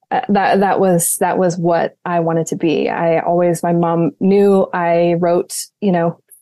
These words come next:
fifty probably half finished books on my, like, first little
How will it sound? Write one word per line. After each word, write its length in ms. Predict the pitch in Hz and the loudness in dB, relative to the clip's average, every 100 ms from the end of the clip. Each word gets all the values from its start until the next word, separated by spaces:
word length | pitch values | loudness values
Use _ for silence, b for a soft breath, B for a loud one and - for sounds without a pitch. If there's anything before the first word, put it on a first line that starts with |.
| _ _ | _ _
fifty 460 | 269 - - 233 | -2 -2 0 0
probably 380 | 226 233 208 202 | 2 0 2 2
half 340 | 208 208 202 - | 0 -2 -6 -2
finished 320 | 190 180 - | -2 -2 -2
books 320 | 185 170 - | -2 -2 -4
on 240 | - 180 | -2 0
my, 200 | 175 175 | 0 0
like, 280 | 175 170 - - | 2 0 -2 -6
first 340 | 190 175 - | -4 -2 -2
little 420 | 190 180 175 170 | 0 2 2 2